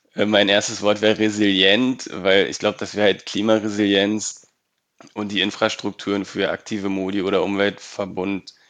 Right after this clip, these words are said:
noch stärker zusammendenken müssen, auch mit Stadtgrün, gerade was so Wasser- und Hitzestress angeht, aber auch mit öffentlichem Raum, Aufenthaltsqualität.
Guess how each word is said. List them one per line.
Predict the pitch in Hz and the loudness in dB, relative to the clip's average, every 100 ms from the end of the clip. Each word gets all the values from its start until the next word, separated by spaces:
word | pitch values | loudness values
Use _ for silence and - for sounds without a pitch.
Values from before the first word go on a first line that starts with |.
| _ _ _ - | _ _ _ 0
noch | 101 - | 0 2
stärker | - 98 98 107 101 | 2 4 4 2 -2
zusammendenken | 104 85 92 101 92 90 - | -2 -2 0 0 0 -2 -4
müssen, | 90 92 104 | -6 -6 -6
auch | 87 90 | -8 -8
mit | - | -6
Stadtgrün, | - - 92 - - 95 98 95 90 90 | -4 -4 -8 -12 -8 -4 -4 -6 -8 -8
gerade | 90 95 | -2 -2
was | 92 90 | -2 -4
so | 95 | -6
Wasser- | 92 95 107 | -6 -6 -6
und | 92 92 | -8 -10
Hitzestress | 98 - - - 90 - | -14 -16 -20 -10 -10 -8
angeht, | - 95 95 - | -8 -8 -8 -8
aber | 92 90 | -6 -6
auch | 95 | -8
mit | 101 - | -14 -12
öffentlichem | 98 104 98 - | -12 -12 -14 -14
Raum, | 92 92 98 90 | -8 -6 -6 -6
Aufenthaltsqualität. | 95 110 98 - - 98 98 107 104 - | -8 -10 -12 -10 -10 -10 -10 -12 -14 -16